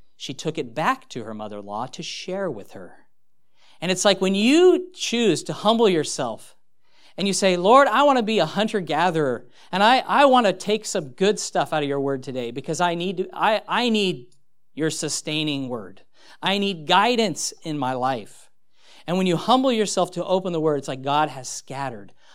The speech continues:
all these goodies that will be life-sustaining and helpful for you, not just for you, but so you can share it with others." And you can say, "Look what I found today."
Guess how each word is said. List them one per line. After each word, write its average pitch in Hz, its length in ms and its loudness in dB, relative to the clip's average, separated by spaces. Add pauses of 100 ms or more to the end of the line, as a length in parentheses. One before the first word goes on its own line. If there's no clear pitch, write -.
(180)
all 180 320 -4
these 160 280 -6
goodies 135 840 -8 (280)
that 147 160 -6
will 139 140 -4
be 127 120 -6
life-sustaining 185 1300 -4
and 160 100 -8
helpful 175 520 -2
for 117 200 -12
you, 104 320 -14 (260)
not 214 260 2
just 285 320 0
for 165 200 -2
you, 185 680 2 (240)
but 165 140 -8
so - 120 -8
you 131 340 -8
can 160 160 -12
share 170 220 -10
it - 80 -10
with 117 140 -14
others." 92 500 -16 (680)
And 139 80 -8
you 160 60 -2
can 156 120 -4
say, 147 200 -6
"Look 175 340 -2
what 208 140 0
I 196 200 2
found 180 560 -4
today." 95 460 -18